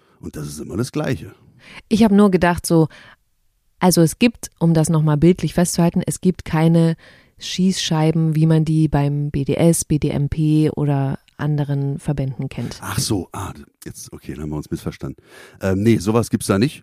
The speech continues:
Speaker 2: Mhm.
Speaker 1: aber man schießt auch auf Papier. Das wird dann auch manchmal immer wieder, äh, während des Trainings integriert. Und da hat dann halt auch Frank so seine eigenen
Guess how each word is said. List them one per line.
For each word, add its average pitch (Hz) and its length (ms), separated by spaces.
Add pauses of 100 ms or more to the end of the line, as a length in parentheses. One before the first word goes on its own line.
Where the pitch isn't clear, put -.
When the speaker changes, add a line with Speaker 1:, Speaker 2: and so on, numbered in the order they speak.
Speaker 2:
Mhm. 226 280
Speaker 1:
aber 117 260
man 110 140
schießt 117 300
auch 113 120
auf 123 160
Papier. 180 460 (640)
Das - 340
wird 87 140
dann 85 100
auch 107 220
manchmal 143 480
immer 139 240
wieder, 120 500
äh, 107 40 (200)
während 90 240
des - 160
Trainings 107 460
integriert. 98 720 (480)
Und 85 180
da 87 100
hat 101 180
dann 98 220
halt 92 240
auch 85 160
Frank 87 420
so 85 140
seine 82 280
eigenen 139 460